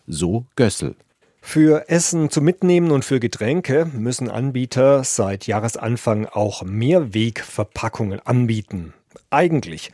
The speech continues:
Speaker 2: Laut Umweltorganisationen nämlich setzt das Gastgewerbe diese Vorgabe nur lückenhaft um. Greenpeace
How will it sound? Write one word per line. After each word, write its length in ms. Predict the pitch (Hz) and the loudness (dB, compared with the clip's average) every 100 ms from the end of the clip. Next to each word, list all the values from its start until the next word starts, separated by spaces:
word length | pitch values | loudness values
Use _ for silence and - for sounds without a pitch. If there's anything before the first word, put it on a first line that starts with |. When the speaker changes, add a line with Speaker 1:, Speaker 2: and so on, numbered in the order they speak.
| - - - _ - | -18 -20 -20 _ -10
Speaker 2:
Laut 260 | 95 92 | -8 -8
Umweltorganisationen 1400 | - 143 170 131 117 110 113 123 120 123 120 - 143 147 | -6 0 2 4 2 0 0 0 2 0 0 2 4 6
nämlich 520 | 143 147 160 170 156 - | 6 4 4 4 2 -6
setzt 480 | - 135 - - | 0 0 0 0
das 180 | 131 123 | 0 0
Gastgewerbe 720 | - 120 - 156 147 151 151 | -2 -2 -2 2 4 4 4
diese 280 | 139 135 131 | 0 0 -2
Vorgabe 540 | - 190 170 107 107 117 | 0 0 2 0 2 2
nur 160 | 117 | 2
lückenhaft 680 | 123 196 - 135 92 98 - | 4 2 2 -2 -2 -6 -8
um. 220 | - 95 - - - - | -8 -8 -10 -18 -20 -10
Greenpeace 760 | - 165 170 131 117 104 - | 2 4 4 2 0 0 -2